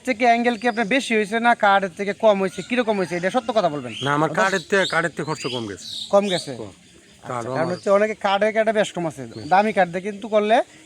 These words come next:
Speaker 1: অ্যাঙ্গেলের
Speaker 2: হুম।
Speaker 1: থেকে আর অনেক টাকা বেশি লাগে।
Speaker 2: বেশি লাগে।
Speaker 1: তাহলে গোলাপ ভাই কিন্তু কাঠ দিয়ে ঘর করলে হইলে পরে কিন্তু, আ, এই ওনার পাশে এই যে এদিকে,
Speaker 2: মুসা মিয়া, মুসা মিয়ার ঘরটা আমি
Speaker 1: আহ,
Speaker 2: দেখতাম।
Speaker 1: দক্ষিণ সাইড পড়ছে এটা।
Speaker 2: দক্ষিণ, আমার বাড়ি দক্ষিণ।
Speaker 1: দক্ষিণের বাড়ি এই, সাতের বাড়ি এই।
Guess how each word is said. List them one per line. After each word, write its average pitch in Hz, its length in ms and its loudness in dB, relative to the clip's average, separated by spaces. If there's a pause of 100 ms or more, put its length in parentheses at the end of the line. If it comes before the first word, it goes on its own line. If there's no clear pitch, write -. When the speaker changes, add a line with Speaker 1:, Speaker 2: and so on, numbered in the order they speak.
Speaker 1:
অ্যাঙ্গেলের 208 320 2
Speaker 2:
হুম। 214 80 -8
Speaker 1:
থেকে 233 140 0
আর 226 80 8
অনেক 202 260 4
টাকা 202 160 2
বেশি 196 220 0
লাগে। 117 300 -4
Speaker 2:
বেশি 107 220 -14
লাগে। - 340 -20
Speaker 1:
তাহলে 196 260 2
গোলাপ 247 300 4
ভাই 220 160 6
কিন্তু 214 260 -4
কাঠ 214 240 0
দিয়ে 196 160 0
ঘর 208 160 4
করলে 202 220 0
হইলে 160 180 0
পরে 190 240 2
কিন্তু, 202 220 0
আ, 220 120 6
এই 196 220 0
ওনার 208 260 2
পাশে 214 380 0
এই 196 80 2
যে 190 100 2
এদিকে, 175 180 2
Speaker 2:
মুসা 175 240 4
মিয়া, 147 200 2
মুসা 117 300 -8
মিয়ার 110 200 -8
ঘরটা 110 200 -10
আমি 135 80 -4
Speaker 1:
আহ, 131 260 -6
Speaker 2:
দেখতাম। 127 420 -8
Speaker 1:
দক্ষিণ 208 300 0
সাইড 185 180 0
পড়ছে 160 220 -6
এটা। 131 80 -4
Speaker 2:
দক্ষিণ, 135 240 -2
আমার 127 160 -4
বাড়ি 135 160 -2
দক্ষিণ। 135 200 -2
Speaker 1:
দক্ষিণের 233 460 2
বাড়ি 247 180 2
এই, 240 100 2
সাতের 233 260 0
বাড়ি 220 180 4
এই। 294 140 0